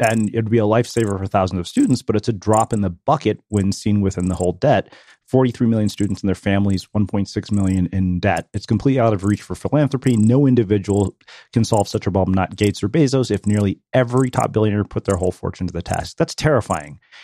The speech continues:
Speaker 2: And I'm telling you this as somebody who has a mountain of student loan debt. And, uh, how, so two questions come from this.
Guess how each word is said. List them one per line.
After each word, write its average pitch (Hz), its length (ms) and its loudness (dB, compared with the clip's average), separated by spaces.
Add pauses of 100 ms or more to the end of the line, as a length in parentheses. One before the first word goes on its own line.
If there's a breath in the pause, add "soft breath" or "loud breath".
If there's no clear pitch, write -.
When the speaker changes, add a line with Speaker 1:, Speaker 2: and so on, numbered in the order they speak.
(100)
Speaker 2:
And 107 260 0
I'm 117 200 2 (120)
telling 147 220 2
you 131 80 4
this 113 160 0
as 104 80 -6
somebody 107 240 0
who 101 40 4
has 95 120 0
a 98 60 0
mountain 95 340 -2
of 92 80 -6
student 92 320 -4
loan 85 180 -2
debt. 73 280 -12 (180)
And, 90 440 -2 (440 loud breath)
uh, 87 280 0 (400)
how, - 300 -4 (480)
so 123 240 2
two - 220 -2
questions 104 480 -4
come 80 180 -10
from 80 180 -14
this. 73 340 -12